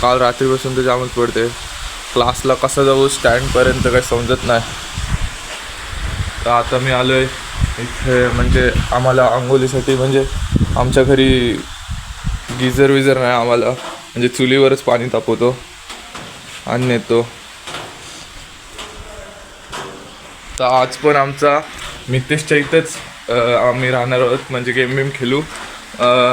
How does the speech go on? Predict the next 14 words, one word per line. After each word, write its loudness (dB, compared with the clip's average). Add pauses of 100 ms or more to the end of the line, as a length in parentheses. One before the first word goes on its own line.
(160)
आणि -2
मला 2
ते 2
काल 2
ते 0
फोटो -2
काढायला 2
आलेले 0 (100)
ते, 2 (760)
तर 0 (140)
कॅमेरा, 2
म्हणजे 2 (380)
कॅमेऱ्याच्या 2
आतमधले, 0